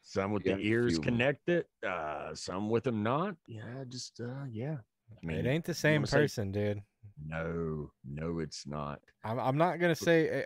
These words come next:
Speaker 3: I, I don't wanna get too down the rabbit hole with the whole cloning thing. Yeah, I mean, yeah, I, you
Speaker 1: Yeah.
Speaker 3: know, I feel, I think, I think the cloning shit's real, but, uh,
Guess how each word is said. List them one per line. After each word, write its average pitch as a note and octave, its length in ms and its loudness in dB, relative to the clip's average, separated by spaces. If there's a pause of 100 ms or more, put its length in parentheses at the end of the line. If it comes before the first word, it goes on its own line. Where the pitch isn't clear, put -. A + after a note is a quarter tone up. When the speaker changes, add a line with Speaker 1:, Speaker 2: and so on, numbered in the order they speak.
Speaker 3:
I, C3+ 100 4
I C#3+ 40 6
don't F3 120 4
wanna F3 160 2
get D3+ 200 2
too E3+ 400 6
down D#3+ 320 6
the E3 60 2
rabbit D#3 340 6
hole D#3 320 6
with C#3+ 140 2
the B2 80 2
whole B2+ 280 4
cloning C#3 540 2
thing. C#3 360 0
Yeah, A2+ 160 2
I G#2+ 40 0
mean, G#2 200 0
yeah, F2+ 260 -4
I, G2 60 -4
you D#2+ 100 0
Speaker 1:
Yeah. C2+ 140 -2
Speaker 3:
know, E2 340 -10
I A#2 220 2
feel, F2+ 260 -6
I G2+ 160 -2
think, E2 280 -10
I G2+ 180 -4
think A2 240 -8
the F#2+ 80 -10
cloning A#2 420 -4
shit's A#2 300 -2
real, A2+ 320 0
but, F#2+ 240 0
uh, F#2+ 220 0